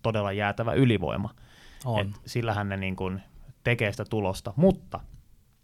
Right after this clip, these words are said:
Speaker 1: taas kun mennään noihin N S edistyneisiin tilastoihin, niin sielläkin I P K on myös viisi viisi pelissä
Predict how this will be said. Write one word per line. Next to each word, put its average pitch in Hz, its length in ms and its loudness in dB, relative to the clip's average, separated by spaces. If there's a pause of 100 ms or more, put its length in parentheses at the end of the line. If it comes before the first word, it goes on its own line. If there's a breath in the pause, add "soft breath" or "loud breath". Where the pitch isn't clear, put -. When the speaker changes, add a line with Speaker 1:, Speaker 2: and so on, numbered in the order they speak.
(280)
Speaker 1:
taas 127 200 8
kun 117 120 0
mennään 113 240 4
noihin 107 260 2 (180)
N 120 140 0
S - 120 -10
edistyneisiin 117 680 2
tilastoihin, 95 720 -6 (360 loud breath)
niin 113 80 0
sielläkin 127 420 4
I 117 140 4
P 117 60 -4 (180)
K - 60 -6
on 98 140 0
myös 131 340 2 (120)
viisi 143 220 6
viisi 101 220 -4
pelissä - 360 -8